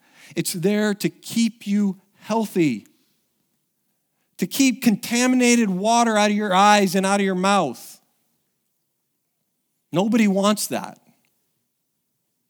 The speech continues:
You say, "Well, why?" Because he's a loving God. He's a loving Father who's there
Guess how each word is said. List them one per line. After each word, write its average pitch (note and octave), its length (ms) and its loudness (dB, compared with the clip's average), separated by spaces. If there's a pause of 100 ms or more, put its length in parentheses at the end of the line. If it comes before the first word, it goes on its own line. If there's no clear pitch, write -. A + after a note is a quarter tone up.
(1080)
You C#3+ 80 -10
say, - 160 -6
"Well, D#3 240 -2
why?" F3+ 300 -2
Because D3 540 -8
he's F3+ 200 -8
a E3 80 -4
loving D3+ 560 -4
God. F#3+ 400 -4
He's D#3 300 -6
a C#3+ 100 -2
loving F#3+ 560 -2
Father F#3+ 480 -6
who's C3+ 300 -6
there F#3+ 500 -4